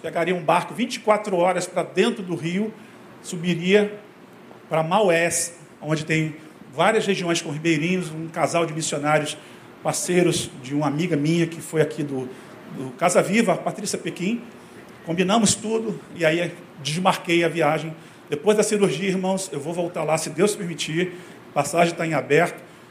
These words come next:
e vou trazer notícias pra vocês desse novo campo, porque nós vamos fazer viagem missionária para os ribeirinhos. Precisaremos de várias pessoas, diferentes áreas,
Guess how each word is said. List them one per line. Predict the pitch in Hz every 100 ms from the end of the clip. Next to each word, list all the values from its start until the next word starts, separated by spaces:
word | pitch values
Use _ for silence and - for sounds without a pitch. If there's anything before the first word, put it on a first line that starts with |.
| - -
e | 143
vou | 135 165
trazer | 190 165 165
notícias | 160 190 190 185 180 170
pra | 170
vocês | 160 - 151
desse | 139 185 196
novo | 190 190
campo, | - 147 135 -
porque | 147 165
nós | 165 151
vamos | 175 -
fazer | 165 147 185 165
viagem | 151 147 160 160
missionária | 156 - 131 139 143
para | 143 143 147
os | 139
ribeirinhos. | 143 165 143 123 104 - - - - - - - - - - -
Precisaremos | 151 156 175 190 180
de | 190
várias | 131 175 208 214 180 - - - 151 - - - 165
pessoas, | 147 - 180 185 170 156
diferentes | 147 151 165 202 151
áreas, | 151 147 147